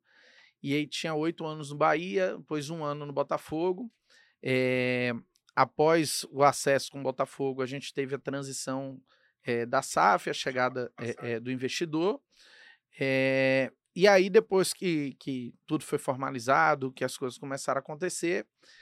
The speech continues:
eu entendi que tava na hora de sair do Botafogo por conta de, de, de divergência de pensamento,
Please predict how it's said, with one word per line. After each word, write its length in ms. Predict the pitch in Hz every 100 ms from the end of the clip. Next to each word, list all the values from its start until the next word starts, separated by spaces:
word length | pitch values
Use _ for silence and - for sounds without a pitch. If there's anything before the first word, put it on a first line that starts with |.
| - _ _
eu 100 | 143
entendi 540 | 143 156 143 120 135
que 240 | 131 131 127 _ _ _ _
tava 200 | - 123
na 100 | 135
hora 140 | 127 127
de 80 | 120
sair 320 | - 123 123
do 80 | 123
Botafogo 560 | 120 123 - 151 151 139
por 160 | 127
conta 280 | - 123 120
de, 240 | 113 113
de, 220 | 113 113 113
de 200 | 120 117
divergência 580 | 120 131 120 123 120 120
de 60 |
pensamento, 720 | - 127 - 196 123 175 -